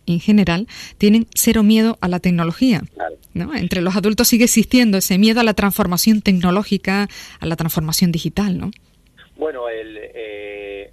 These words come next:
Speaker 2: los jóvenes, eh, es lo que ahora mismo se llaman, eh, na-, nativos digitales. Ya han nacido, eh, yo, ya han nacido con un móvil en, en la mano.
Speaker 1: Hmm.
Speaker 2: Yo siempre pongo el ejemplo, eh, porque me gusta poner ejemplos, eh, la,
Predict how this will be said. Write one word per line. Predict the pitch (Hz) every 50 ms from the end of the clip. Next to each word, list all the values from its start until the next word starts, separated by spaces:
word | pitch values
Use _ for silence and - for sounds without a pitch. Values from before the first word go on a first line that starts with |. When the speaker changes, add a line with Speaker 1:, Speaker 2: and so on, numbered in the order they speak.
| _ -
Speaker 2:
los | 104 104 101 -
jóvenes, | - 131 127 135 147 156 165 160 - - - _
eh, | - 120 110 107 104 101 98 98 98 98 95 95 98 98 95 _ _ _ _ _
es | - 104 101 104
lo | 120 113
que | - 127
ahora | 120 117 120
mismo | 120 120 120 123
se | 117 -
llaman, | 120 117 123 127 127 123 123 110
eh, | 117 113 107 107 104 101 98 98 98 98 95 95 95 98
na-, | 101 98 95 101 98 98
nativos | 95 - 123 120 120 123
digitales. | 113 104 - 107 - - 123 123 101 90 80 _ - _ _ _ _ _ _ _ _ _ _ -
Ya | 110 113 113
han | 117 117
nacido, | 120 120 - - 131 123 117 131 135 135 135 120 - _ _ _ _ _ _ _ -
eh, | 113 110 107 104 104 101 101 101 - -
yo, | - 131 131 127 127 123 - 107
ya | 98 110
han | 104
nacido | 117 117 - 127 123 123 -
con | 123 113
un | 113 117 113 110 107
móvil | 107 117 131 123 113 104 98 98 92
en, | 95 98 95 98 95 - -
en | 107 101
la | 98 92
mano. | 110 127 123 107 92 87 -
Speaker 1:
Hmm. | 202 175 165 - - _ _ -
Speaker 2:
Yo | 403
siempre | - - 170 - 160
pongo | 160 - 160 - -
el | 147
ejemplo, | 131 - - 165 156 147 - 143 147 - _ _ _ _ _ _ _ _
eh, | - 107 104 104 104 104 101 101 98
porque | - 104 101 101 - _
me | 113 110
gusta | 110 131 131 - 156
poner | 147 143 135 135 117
ejemplos, | - - 131 - 131 127 123 117 - - _ _ _ _ _ _ _ _
eh, | - 107 107
la, | 110 110 113 113